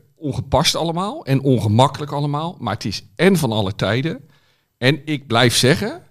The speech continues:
het A D heeft gewoon heel genuanceerd over een prachtige wedstrijd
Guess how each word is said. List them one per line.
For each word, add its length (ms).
het 220
A 60
D 40
heeft 420
gewoon 320
heel 300
genuanceerd 680
over 220
een 100
prachtige 460
wedstrijd 380